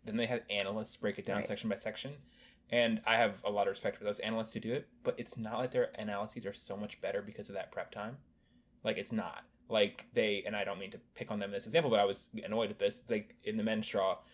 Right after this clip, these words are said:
Speaker 1: Dimitrov and Wawrinka are gonna play each other first round. And they play each other first round at Wimbledon. And they didn't mention that in the draw show, that they play each other first round at Wimbledon, which is, like, this obvious thing that struck out to me right away. And if you have hours to prep for this draw show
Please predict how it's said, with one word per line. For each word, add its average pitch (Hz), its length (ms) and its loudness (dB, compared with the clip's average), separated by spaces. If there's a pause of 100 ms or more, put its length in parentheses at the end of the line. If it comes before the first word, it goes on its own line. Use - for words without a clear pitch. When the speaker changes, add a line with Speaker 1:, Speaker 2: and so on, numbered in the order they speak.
(140)
Speaker 1:
Dimitrov 113 420 2
and 101 180 -4
Wawrinka 98 320 -2
are 92 60 -6
gonna 90 120 -4
play 87 140 -2
each - 100 -6
other 90 120 -6
first - 260 -8
round. 76 260 -10 (380)
And 104 80 -6
they 110 60 -4
play 165 100 6
each 160 100 6
other 254 80 10
first 123 220 2
round 107 100 0
at 85 60 -4
Wimbledon. - 320 -6 (720)
And 104 320 2
they 127 100 4
didn't 170 180 4
mention 107 320 0
that - 240 -12
in 101 60 -12
the 95 80 -8
draw - 200 -4
show, - 160 -8
that 90 60 -8
they 98 100 2
play 120 100 -2
each 107 100 -4
other 101 100 -2
first 101 180 0
round 98 100 -6
at - 40 -10
Wimbledon, - 300 -12 (200)
which - 100 -2
is, 165 100 2
like, 143 280 6
this - 120 -10 (140)
obvious 156 400 10
thing 123 160 4
that 107 80 0
struck 117 180 6
out 110 120 4
to 110 60 -8
me 104 80 -2
right 104 200 4
away. 98 360 0
And 117 120 2
if 110 140 0
you 156 120 2
have 123 240 10 (300)
hours 127 320 8
to - 60 -12
prep 123 180 0
for - 60 -8
this 113 120 0
draw 110 200 4
show 113 380 4